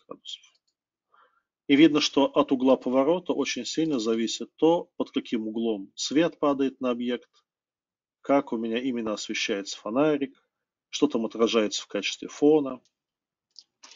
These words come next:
Ну, потому что, э, закат-то он с одной стороны, да? Соответственно, очень важно, где именно этот закат по отношению к нашему фонарику. Вот так можно сделать, например.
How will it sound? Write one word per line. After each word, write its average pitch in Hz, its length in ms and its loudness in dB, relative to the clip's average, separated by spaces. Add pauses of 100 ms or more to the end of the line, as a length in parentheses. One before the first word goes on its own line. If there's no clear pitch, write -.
(200)
Ну, - 60 0
потому 139 260 6
что, 127 520 2
э, 117 40 4
закат-то 127 500 0
он 98 80 -10
с - 100 -6
одной 151 240 -4
стороны, - 460 -10
да? 151 260 -8 (300)
Соответственно, 143 500 2
очень 123 200 -2
важно, 139 320 0
где 117 220 2
именно 127 260 0
этот 110 200 -4
закат 131 340 -2
по - 100 -4
отношению 107 420 -8
к - 80 -18
нашему 104 320 -6
фонарику. - 500 -16 (2000)
Вот 196 120 2
так - 220 -6
можно 90 240 -10
сделать, - 340 -12
например. - 400 -18